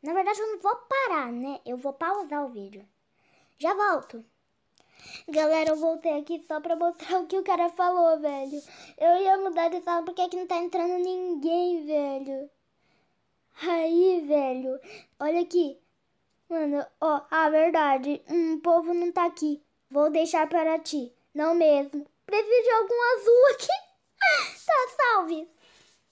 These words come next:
Salve, tá bom, verde, claro. Salve pra ti. Agora eu vou pausar o vídeo de novo e vou sair daqui desse mundo.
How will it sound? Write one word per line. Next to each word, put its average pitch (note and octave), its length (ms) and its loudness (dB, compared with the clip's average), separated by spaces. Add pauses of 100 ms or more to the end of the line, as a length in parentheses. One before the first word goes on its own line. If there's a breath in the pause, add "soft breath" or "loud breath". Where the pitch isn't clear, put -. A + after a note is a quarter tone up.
(720)
Salve, B3 380 -2
tá B3+ 120 -4
bom, C4 220 -6
verde, B3 280 -4
claro. A#3 340 -12
Salve B3+ 300 -8
pra C4+ 200 -8
ti. C4+ 180 -8
Agora B3+ 260 -2
eu D4+ 100 2
vou E4 160 2
pausar E4 400 2
o E4 40 0
vídeo D4+ 200 -4
de D4+ 100 -6
novo F4 420 -2
e F4 100 -4
vou F4 120 -2
sair F4+ 180 -4
daqui F4+ 240 -6
desse E4+ 280 -6
mundo. A3+ 360 -10